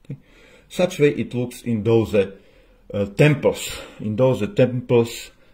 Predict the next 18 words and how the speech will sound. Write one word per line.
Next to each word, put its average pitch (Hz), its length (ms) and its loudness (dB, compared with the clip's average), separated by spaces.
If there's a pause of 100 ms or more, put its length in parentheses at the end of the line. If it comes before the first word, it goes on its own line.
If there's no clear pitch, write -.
(100)
next 117 320 -4
to 104 80 -4
Giza. 98 480 -2 (720)
And 139 240 4
we 139 60 4
see 147 320 0
that 120 360 0 (580)
those, 113 380 4
uh, 90 120 4 (920)
uh, 82 120 -4 (2000)
like - 220 -18
tunnels 110 600 2
or 87 220 -6 (140)
like 82 380 -14
chambers 104 540 -2
or 85 260 -10
like 82 380 -12
corridors 110 760 2